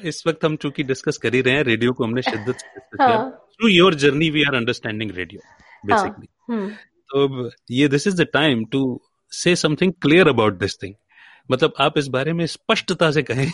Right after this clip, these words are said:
Speaker 1: <laughs> कि रेडियो इस चीज के लिए नहीं है।
Speaker 2: हाँ, राइट।
Speaker 1: बटन,
Speaker 2: रेडियो
Speaker 1: बटन on करके बोलने के लिए।
Speaker 2: <laughs> सच में,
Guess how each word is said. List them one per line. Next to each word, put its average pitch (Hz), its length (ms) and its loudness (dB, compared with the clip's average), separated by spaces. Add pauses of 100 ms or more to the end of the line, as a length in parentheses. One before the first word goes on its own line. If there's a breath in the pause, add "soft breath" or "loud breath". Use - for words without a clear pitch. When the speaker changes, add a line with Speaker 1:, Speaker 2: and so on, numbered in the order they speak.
Speaker 1:
<laughs> - 120 -20
कि 165 140 2
रेडियो 131 520 0 (640 soft breath)
इस - 160 -6
चीज - 240 -10
के 113 120 -10
लिए 110 220 -6
नहीं 147 340 0
है। 156 180 2 (200)
Speaker 2:
हाँ, 254 880 4
राइट। 254 460 2
Speaker 1:
बटन, - 320 0
Speaker 2:
रेडियो 320 200 4
Speaker 1:
बटन 196 300 6
on 175 140 4
करके - 600 2
बोलने 180 180 4
के - 160 0
लिए। - 460 -12
Speaker 2:
<laughs> - 460 -8
सच 330 280 4
में, 302 280 0